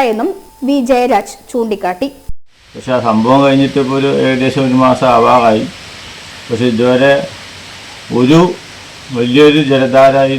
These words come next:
Speaker 2: ധാരകാനഗറിലുണ്ടായിരുന്നു. അത് വാട്ടർ അതോറിറ്റിയുടെ ഒരു ജോലിക്കാരൻ വന്ന് അടച്ചു. ബാക്കിയുള്ളതൊക്കെ അതേമാതിരി കിടക്കുകയാണ്. കാരണം അത് വാ-, വാട്ടർ അതോറിറ്റി, ജല-, ജലജീവൻ മിഷൻ വാട്ടർ അതോറിറ്റിക്ക് കൈമാറിയെന്നും ഇനി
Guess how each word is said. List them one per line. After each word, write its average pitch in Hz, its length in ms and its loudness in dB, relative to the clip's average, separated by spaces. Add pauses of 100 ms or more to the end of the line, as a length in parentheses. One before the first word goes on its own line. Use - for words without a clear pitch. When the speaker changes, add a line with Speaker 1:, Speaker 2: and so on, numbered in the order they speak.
Speaker 2:
ധാരകാനഗറിലുണ്ടായിരുന്നു. 123 1160 0 (880)
അത് 127 180 0 (640)
വാട്ടർ 127 300 0
അതോറിറ്റിയുടെ 131 540 0 (140)
ഒരു 127 160 -4 (540)
ജോലിക്കാരൻ 127 520 2 (100)
വന്ന് 123 200 0
അടച്ചു. 107 380 -6 (400)
ബാക്കിയുള്ളതൊക്കെ 131 720 -2
അതേമാതിരി 123 580 0
കിടക്കുകയാണ്. 113 460 -4 (100)
കാരണം 110 320 -2 (680)
അത് 117 140 0 (140)
വാ-, 117 500 2
വാട്ടർ 113 300 2 (100)
അതോറിറ്റി, 127 540 2 (100)
ജല-, 110 280 0
ജലജീവൻ 120 600 0
മിഷൻ 139 260 -4 (120)
വാട്ടർ 120 260 0
അതോറിറ്റിക്ക് 127 880 -2
കൈമാറിയെന്നും 120 720 2 (520)
ഇനി 131 180 2